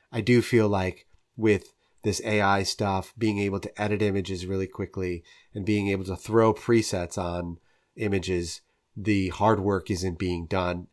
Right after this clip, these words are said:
And, and to a certain extent, I don't think it needs to be done, but I, I'm not seeing, uh, work that, uh, is,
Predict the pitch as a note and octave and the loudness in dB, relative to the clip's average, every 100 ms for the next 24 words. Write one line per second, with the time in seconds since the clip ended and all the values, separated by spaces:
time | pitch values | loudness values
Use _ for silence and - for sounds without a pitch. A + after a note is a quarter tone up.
0 | _ C#3+ D3 - C3+ - E3+ D#3 - F#3 | _ 0 0 -2 -6 0 6 6 6 2
1 | D#3 C#3 - B2+ G#2 - _ - C3 B2+ | 4 0 2 2 2 -10 _ 2 2 2
2 | A2+ G2+ B2 A2+ - E2 F2+ E2 E2 F2 | -4 -2 0 -2 -6 -6 -4 -4 -4 0
3 | F#2+ - _ _ _ _ A2+ A2 - A2+ | -2 -2 _ _ _ _ 0 0 2 2
4 | A2+ B2 A#2+ - C3 A#2 G#2+ G2+ G2 _ | 6 6 4 0 2 4 4 0 -6 _
5 | _ _ _ G2+ G2 F2+ - _ A2 A2+ | _ _ _ -2 0 -2 -6 _ 2 4
6 | G#2 - - F#2+ F2+ - - - - F#2+ | 4 2 -2 0 0 -4 -14 -16 -10 -8
7 | F2 G2+ E2+ | -6 -8 -10